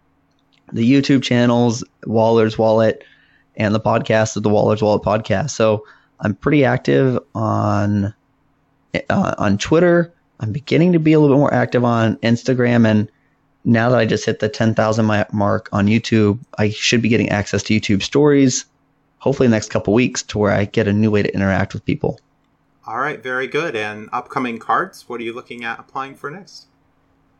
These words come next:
Speaker 1: Um, I'm really excited about the U S Bank credit cards coming out, because those, I think those could benefit me. And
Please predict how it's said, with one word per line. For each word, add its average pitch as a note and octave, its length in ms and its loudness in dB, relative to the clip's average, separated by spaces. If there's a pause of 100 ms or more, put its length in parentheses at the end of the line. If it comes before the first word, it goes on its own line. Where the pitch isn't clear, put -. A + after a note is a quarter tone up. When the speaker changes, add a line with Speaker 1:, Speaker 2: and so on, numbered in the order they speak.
(180)
Speaker 1:
Um, C#3 340 2
I'm B2 120 2
really F3 200 4
excited D#3 380 2
about C3 340 -2
the A#2+ 80 0
U A#2+ 340 2
S A#2+ 260 2
Bank - 800 -2
credit B2+ 300 0
cards C3 560 0
coming C#3+ 260 4
out, D3 340 2 (840)
because G#2+ 320 0
those, G#2+ 320 2
I A2+ 80 0
think G#2+ 120 2
those G#2+ 120 0
could G#2 120 -4
benefit A#2 320 2
me. C#3+ 200 4
And G#2+ 360 2